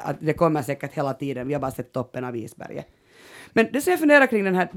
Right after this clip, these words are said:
fyra timmar långa dokumentären är att varför får, eh, Lance, kung av fusk, sitta i tre och en halv timme och orera om sitt fuskande? Nå, Marina Tsenovic, alltså regissören, hon har sagt att hon intervjuade honom vid åtta tillfällen, eh, och det fanns inga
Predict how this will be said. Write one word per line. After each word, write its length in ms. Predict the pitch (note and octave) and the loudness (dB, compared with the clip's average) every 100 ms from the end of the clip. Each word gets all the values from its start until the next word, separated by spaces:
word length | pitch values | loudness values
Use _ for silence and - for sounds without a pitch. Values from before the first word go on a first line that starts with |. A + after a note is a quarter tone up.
| - - - F#3+ | -14 -20 -18 0
fyra 300 | G#3+ F3+ E3 | 6 6 6
timmar 280 | D#3 D3+ | 2 2
långa 220 | D3+ D#3 D#3 | 2 0 -2
dokumentären 680 | D#3 E3+ E3 C4 C#4 E3 | -2 0 0 0 0 0
är 80 | D#3 | 0
att 80 | F#3+ | -2
varför 220 | B3 F4 | -6 -8
får, 480 | - D#4+ D4+ D#3 C3 - - - | -4 0 4 4 2 -8 -20 -8
eh, 320 | - D#3+ E3 E3 | 2 4 6 6
Lance, 460 | D#3 C#3 C#3 - - | 6 4 0 -2 -4
kung 200 | - D#3 | 0 2
av 100 | C#3+ | 2
fusk, 380 | C3+ D#3+ C#3+ - | -2 -4 -4 -8
sitta 320 | - D3 C#3+ | -10 -4 -4
i 40 | C3+ | -2
tre 200 | D3 C3+ | -2 0
och 60 | |
en 60 | C#3 | 0
halv 200 | C#3+ C3+ | 0 -2
timme 280 | - C3 C3+ | -2 -2 -2
och 140 | D3+ | 0
orera 440 | D3 C#3 C3+ C3 C3 | 2 2 0 -2 -4
om 180 | C#3 B2 | -2 -4
sitt 200 | B2 - | -6 -8
fuskande? 580 | - C#3 - C3 C3 C3+ _ _ _ | -4 -4 -2 -4 -2 -4 _ _ _
Nå, 240 | - F3 - | -2 0 0
Marina 380 | - F3+ A3+ G3 | 0 4 4 4
Tsenovic, 560 | - F#3+ G#3 A3 A3 - - | 4 2 4 2 0 -10 -14
alltså 220 | C3+ - | -12 -8
regissören, 560 | C#3 B2+ C#3 E3 D#3+ C#3+ | -8 -6 -4 2 2 4
hon 120 | D#3 | 2
har 60 | D#3+ | 0
sagt 240 | F3 - | -2 -4
att 120 | C#3+ - - - - _ _ - | -8 -8 -20 -20 -20 _ _ 0
hon 160 | E3 G3+ | 2 4
intervjuade 400 | A3 - B3 D4+ | 2 0 2 6
honom 220 | A#3 F#3+ | 6 4
vid 100 | F3+ | 2
åtta 260 | C4 - A#3 | 2 2 2
tillfällen, 680 | A#3+ G#3+ - D#3+ D#3+ D#3+ D#3+ - - | 2 2 2 2 4 4 2 -2 2
eh, 260 | D3+ D3 | 6 6
och 320 | D3 F3 F3+ F3 | 6 6 6 4
det 100 | E3 | 2
fanns 260 | F#3 E3+ | 4 2
inga 440 | - B3 G3+ D#3+ | 6 6 8 6